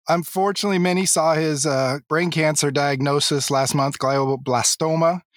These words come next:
He's been undergoing treatment on that front and just finished his fifteenth round of radiation, his final treatment. Uh, Cindy Westphal, his wife, shared that on the,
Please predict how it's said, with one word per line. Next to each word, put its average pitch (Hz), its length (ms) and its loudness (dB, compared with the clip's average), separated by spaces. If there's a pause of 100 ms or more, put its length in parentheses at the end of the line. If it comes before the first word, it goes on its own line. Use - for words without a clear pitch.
(220)
He's 139 120 -2
been 139 180 2
undergoing 135 480 2
treatment 147 480 0
on 139 100 0
that 139 240 0
front 147 360 -2
and 123 200 0
just - 480 2
finished 165 400 0
his 135 180 0
fifteenth 160 720 -2 (280)
round 143 440 0
of 120 160 -4
radiation, 139 540 2
his 120 180 2
final 156 460 0 (100)
treatment. 147 560 0
Uh, 120 160 2
Cindy 147 300 2
Westphal, 131 420 0
his 120 140 -4
wife, 127 200 0
shared 131 340 0
that 131 240 2 (100)
on 123 180 2
the, 120 400 0